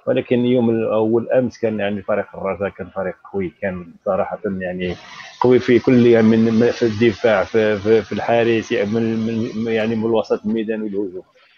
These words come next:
قدموا عرض كبير وكبير جدًا، و-، وعطاو درس، آه، يعني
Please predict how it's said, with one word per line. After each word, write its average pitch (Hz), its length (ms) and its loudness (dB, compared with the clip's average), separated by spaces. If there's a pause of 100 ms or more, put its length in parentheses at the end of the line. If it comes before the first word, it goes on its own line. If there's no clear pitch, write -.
(120)
قدموا 113 340 2
عرض 104 240 2
كبير 113 360 0
وكبير 101 320 -4
جدًا، 104 440 0 (480)
و-، 110 800 4 (220)
وعطاو 113 400 4
درس، 110 380 -2
آه، 104 200 4
يعني 98 360 -2